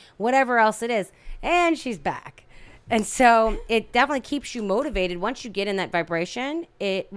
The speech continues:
you can, you can, you can live there. You can stay there. And of course, there's gonna be times and instances and things that happen,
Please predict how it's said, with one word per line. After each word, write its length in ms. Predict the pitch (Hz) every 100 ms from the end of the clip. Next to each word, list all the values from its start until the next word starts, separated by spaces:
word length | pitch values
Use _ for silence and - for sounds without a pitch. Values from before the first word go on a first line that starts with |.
| 180
you 160 | 190 196
can, 300 | - 185 180
you 100 | -
can, 260 | 208 226 135
you 120 | 254
can 160 | 254 277
live 180 | 381 403
there. 160 | 175
You 140 | 151 180
can 100 | 202
stay 260 | - 277
there. 300 | 233 160 135 - - -
And 60 |
of 80 | 294
course, 220 | - 415
there's 200 | 403 320
gonna 160 | 302 269
be 100 | 254
times 440 | - 233 226 226
and 100 | 208
instances 560 | 175 202 - 214 220 202
and 120 | 202
things 180 | 202 190
that 120 | 185
happen, 580 | - 185 185 190 180 175